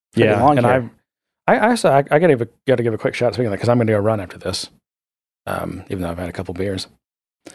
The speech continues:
Speaker 2: But, um, so my foot is, like, a hundred percent better, like, no issue.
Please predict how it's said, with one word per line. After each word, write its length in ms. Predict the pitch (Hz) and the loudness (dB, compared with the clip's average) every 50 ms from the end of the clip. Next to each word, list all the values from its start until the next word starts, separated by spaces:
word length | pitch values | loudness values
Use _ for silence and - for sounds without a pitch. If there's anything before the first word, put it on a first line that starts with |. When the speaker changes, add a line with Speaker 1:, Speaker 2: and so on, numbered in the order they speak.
| - _ _ _ _ _ _ - | -20 _ _ _ _ _ _ 2
Speaker 2:
But, 220 | 135 117 117 - | 4 4 4 2
um, 320 | 123 107 101 95 90 110 - | 0 -2 -2 -4 -6 -10 0
so 140 | - 156 147 | 2 4 4
my 180 | 143 131 127 110 | 6 4 4 4
foot 200 | - 156 156 139 | 4 4 4 6
is, 140 | 123 113 107 | 4 2 0
like, 160 | 104 98 - | -2 -4 -4
a 60 | 107 | 0
hundred 160 | 113 139 139 | 2 2 2
percent 300 | - 110 - 117 107 - - _ _ _ _ _ _ _ _ _ _ | 0 0 -4 -4 -4 -6 -10 _ _ _ _ _ _ _ _ _ _
better, 280 | 107 95 80 80 85 - _ _ - | -2 -2 -2 -4 -10 -16 _ _ -6
like, 180 | 101 98 92 110 | -4 -4 -2 -2
no 160 | 110 110 101 | -2 0 0
issue. 280 | 95 - - 90 98 | -2 -4 -6 -8 -10